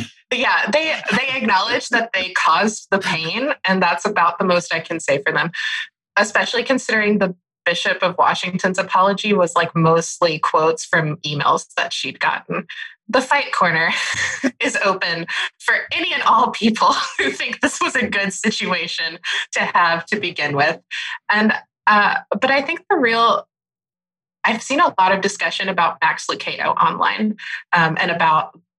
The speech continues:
the homophobia of it all and, like, how Max Lucado has, like, s-, like, so the Episcopal News Service articles about this, if you read them, uh, frame it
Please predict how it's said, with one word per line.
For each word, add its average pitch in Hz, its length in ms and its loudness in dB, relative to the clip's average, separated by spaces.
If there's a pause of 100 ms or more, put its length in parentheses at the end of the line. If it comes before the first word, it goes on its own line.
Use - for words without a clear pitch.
the 175 80 4
homophobia 170 960 2
of 160 80 0
it 165 80 0
all 160 360 4
and, 170 120 2
like, 160 160 0
how 175 160 0
Max 165 300 0
Lucado 160 500 -2
has, 160 240 0
like, 120 140 0
s-, - 260 -12 (420)
like, 208 300 0
so 208 580 2 (500)
the 226 120 4
Episcopal 262 460 0
News 208 220 4
Service 180 280 0
articles 156 440 2
about 151 260 -2
this, 131 240 -2
if - 180 -6
you 156 100 -2
read 156 240 -2
them, 156 240 2 (460)
uh, 180 140 2
frame 208 360 0
it 202 240 -2